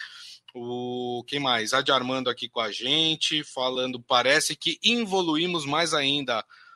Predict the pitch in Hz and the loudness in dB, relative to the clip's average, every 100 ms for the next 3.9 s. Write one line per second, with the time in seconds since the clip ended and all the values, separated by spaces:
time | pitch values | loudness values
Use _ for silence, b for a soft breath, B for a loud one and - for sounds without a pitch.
0 | B 131 131 - 180 180 147 151 160 - | B -2 0 0 0 0 0 -2 -2 -2
1 | 151 147 147 143 - 139 - 147 131 120 | 0 2 2 0 -2 -10 -6 -2 0 0
2 | 117 - - 127 - 131 123 127 123 127 | -2 -6 -6 -4 -2 -4 -4 -4 -2 0
3 | 131 123 123 123 120 117 113 107 | 0 0 -2 -4 -2 -2 -4 -10